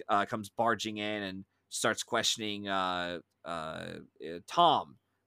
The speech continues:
Uh, and so they start, they both start getting into a, a bit of a, uh, an argument. And there's a, a wide shot. I'm not sure if you ever noticed this, but there's a wide shot of,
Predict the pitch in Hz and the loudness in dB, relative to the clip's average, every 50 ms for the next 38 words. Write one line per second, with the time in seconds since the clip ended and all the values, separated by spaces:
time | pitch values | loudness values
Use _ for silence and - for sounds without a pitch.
0 | _ _ 98 104 104 98 98 95 95 95 - - 110 110 107 - - 117 107 110 | _ _ 2 4 4 4 4 2 2 0 -2 -2 -4 -4 -4 -2 0 0 2 2
1 | 110 110 - - 120 113 110 - - - 113 110 107 98 117 117 117 113 - - | 0 0 0 2 2 2 0 -2 -4 -2 0 0 0 2 2 0 0 0 0 2
2 | 120 107 104 101 117 113 110 107 104 101 104 101 98 95 95 - - 98 95 117 | 2 2 2 2 -2 -2 -2 -4 -4 -4 -2 0 0 0 -2 -2 -6 -8 -4 -4
3 | 107 101 98 90 92 90 90 87 87 87 87 73 - _ _ - 65 82 82 73 | -2 -2 -2 -2 -2 -2 -2 -2 -4 -4 -6 -8 -12 _ _ -14 -12 -10 -10 -10
4 | 73 - - 104 104 113 139 175 160 135 120 107 87 85 - - - _ _ _ | -10 -10 -8 -2 2 4 6 4 4 2 -4 -8 -8 -10 -14 -18 -20 _ _ _
5 | _ _ _ _ - 120 120 120 120 110 120 117 110 110 - - 113 110 104 113 | _ _ _ _ -4 0 2 2 2 4 4 4 2 2 2 0 0 0 2 4
6 | 127 160 196 190 - - - 151 117 104 98 92 104 123 143 151 - 185 165 151 | 6 6 6 6 4 2 4 4 6 6 4 2 4 4 4 4 4 2 4 4
7 | 156 143 135 131 127 139 147 147 131 131 - 127 - - 127 113 - 113 101 113 | 4 4 6 4 6 6 6 6 6 2 0 -2 -2 -2 0 0 0 0 0 0
8 | 104 98 110 127 151 190 220 196 - - - 127 110 107 104 - - _ - 135 | -2 0 2 6 6 6 6 4 2 4 6 8 8 8 6 4 0 _ 2 4
9 | 131 127 123 120 120 120 120 117 113 | 6 6 6 4 4 2 0 -2 -6